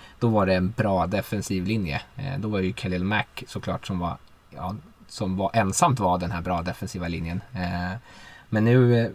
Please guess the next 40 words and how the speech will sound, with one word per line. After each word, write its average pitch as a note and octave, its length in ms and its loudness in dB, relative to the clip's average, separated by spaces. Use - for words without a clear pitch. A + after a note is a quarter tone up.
på B2 100 2
camp, C3 320 4
om B2 60 8
man A#2+ 60 6
pratar B2 240 6
om A2+ 160 8
Rod A2+ 220 10
Marinelli A2+ 640 2
som G#2+ 220 -4
vi A2 80 -2
har G#2+ 80 -2
plockat - 320 -4
in G#2 100 -2
från G2+ 160 -4
Dallas, A2 440 0
coachen. B2+ 580 -2
Eh, G#2+ 80 -6
han A2 160 -2
coachar G#2 360 -8
vår G2 160 -2
defensiv G2 420 -4
linje, F#2+ 380 0
defensiva G2+ 420 -2
linje, F#2 260 0
och E2 120 -4
han, G2+ 160 -2
det G2+ 120 0
ser G2+ 140 -2
ju F#2+ 60 2
jättebra G#2+ 680 2
ut F#2 180 0
enligt F2+ 360 -2
rapporter - 600 -2
såklart. - 380 -6
Alla G2+ 180 2
ser G2 140 -4
bra C#2 180 -6
ut - 140 -16
på - 80 -12
camp. - 280 -10